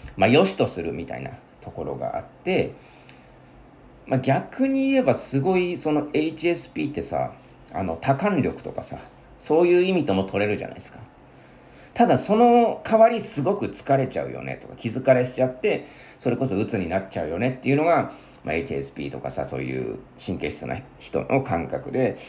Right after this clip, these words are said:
まあ、私もどっちかっていうと神経質タイプな方なんで、なんかそういうね、あの、くしくもその麦わらのルフィになってしまってる、その女性の方にざわざわしちゃった、勝手にざわざわしちゃったっていう、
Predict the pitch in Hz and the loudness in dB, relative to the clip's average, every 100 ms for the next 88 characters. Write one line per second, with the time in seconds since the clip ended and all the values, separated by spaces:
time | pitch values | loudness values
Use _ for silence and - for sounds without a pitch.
0 | - 110 156 185 180 175 - 107 131 131 | -2 0 0 -2 -2 -2 0 0 0 0
1 | 123 104 110 104 - 131 117 90 71 - | 0 0 -2 -4 -2 0 2 0 -6 -6
2 | - - - - - - - - - 123 | -10 -20 -20 -20 -20 -20 -20 -10 4 6
3 | 95 76 82 151 127 76 - 165 143 131 | 6 2 4 6 6 4 -4 -6 -2 2
4 | 160 143 143 151 214 - - 90 98 101 | 4 4 4 2 2 -2 -6 -4 -2 -4
5 | - - - - - - - - - - | -8 -14 -14 -14 -16 -18 -20 -20 -20 -18
6 | - - - - - - - - - - | -20 -20 -20 -20 -20 -20 -20 -20 -20 -20
7 | - - - - - - - - - 151 | -20 -20 -20 -20 -20 -20 -20 -12 0 0
8 | - 104 95 92 90 90 95 113 127 120 | 2 2 2 0 0 2 2 6 6 6
9 | 120 117 123 123 82 104 113 98 92 98 | 6 4 4 2 2 2 0 -4 -4 -2
10 | 101 - 127 208 127 - 82 80 92 101 | -2 0 4 6 6 2 -4 -2 -2 0
11 | 95 98 92 123 226 151 113 101 82 76 | -2 0 -2 0 0 2 2 2 2 -2
12 | 71 - 92 - 117 - - - 113 101 | -4 -2 -2 -2 -4 -4 -4 -2 0 4
13 | 113 110 95 - 98 - 156 - 90 78 | 4 4 0 0 -4 0 -4 -4 -4 -2
14 | 80 | -4